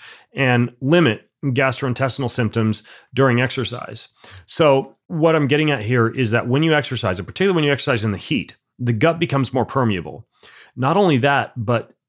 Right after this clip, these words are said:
excessive sympathetic nervous system stimulation, particularly via exercise, often flies under the radar as one of the main causes of irritable bowel syndrome in people who are fitness junkies, who love to go to the gym,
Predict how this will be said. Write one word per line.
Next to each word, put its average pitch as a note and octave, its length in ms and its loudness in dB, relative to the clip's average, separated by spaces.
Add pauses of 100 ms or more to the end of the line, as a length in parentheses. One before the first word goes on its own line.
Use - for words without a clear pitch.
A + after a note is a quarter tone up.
(400)
excessive D#3 640 -4
sympathetic C#3 640 -4
nervous A#2+ 320 0
system A#2+ 320 -6
stimulation, G#2 840 -4 (100)
particularly D#3 560 0
via B2 260 -2
exercise, - 800 -8 (720)
often D3+ 320 2
flies C3+ 400 0
under C#3+ 120 -2
the A2+ 100 0
radar G#2+ 540 0
as B2+ 120 -2
one B2+ 140 2
of A#2+ 40 2
the A#2 60 2
main B2+ 320 2
causes A#2 520 -2
of G#2 380 -2
irritable C3+ 280 2
bowel A2+ 260 2
syndrome G2 520 -6 (500)
in A#2 680 2
people B2+ 340 -4
who A#2 360 2
are A2 420 0
fitness E3+ 300 -4
junkies, - 500 -12
who A#2+ 120 -4
love A2+ 240 -2
to A#2+ 100 -10
go C3+ 120 2
to C3+ 60 0
the C3 60 -2
gym, B2 380 -4